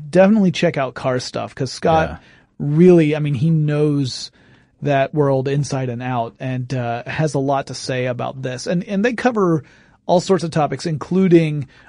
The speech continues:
Speaker 1: old classic car, uh, uh, models and makes that aren't really, you know, available these days.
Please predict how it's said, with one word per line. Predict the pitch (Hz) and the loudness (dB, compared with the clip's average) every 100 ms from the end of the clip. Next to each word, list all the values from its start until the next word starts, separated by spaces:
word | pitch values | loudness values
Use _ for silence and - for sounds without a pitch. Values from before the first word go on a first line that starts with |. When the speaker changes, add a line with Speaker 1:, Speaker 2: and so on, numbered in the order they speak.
| _ - | _ 2
Speaker 1:
old | 170 165 165 | 6 6 4
classic | - 156 151 - 147 139 _ _ _ | 0 0 0 0 -4 -4 _ _ _
car, | - 165 156 151 143 143 147 156 | -6 2 6 6 4 -2 -6 -6
uh, | 139 127 127 _ _ - | -4 -2 -6 _ _ -8
uh, | 151 135 | -6 -4
models | 147 151 151 147 135 | -2 0 2 0 -2
and | 143 | -4
makes | 143 139 - - | -4 -6 -8 -4
that | 139 - - | -4 -4 -6
aren't | 156 151 - | -4 -4 0
really, | 160 147 147 135 127 - _ _ - | 2 2 0 -2 -8 -12 _ _ -6
you | 135 | -4
know, | 120 120 - - | -2 -6 -10 -8
available | 143 143 135 127 113 | -2 0 0 -4 -8
these | 127 127 - | -12 -14 -16
days. | - - - | -18 -18 -18